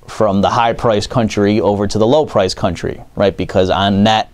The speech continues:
people where things are really expensive are gonna be spending more gold importing stuff from the cheap country rather than vice versa. And so the only way that balances out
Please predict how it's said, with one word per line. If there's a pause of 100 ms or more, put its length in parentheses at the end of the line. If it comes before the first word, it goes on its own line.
(1000)
people
where
things
are
really
expensive
are
gonna
be
spending
more
gold (1300)
importing
stuff
from
the
cheap
country (1900)
rather
than
vice
versa. (380)
And
so (160)
the
only
way
that
balances
out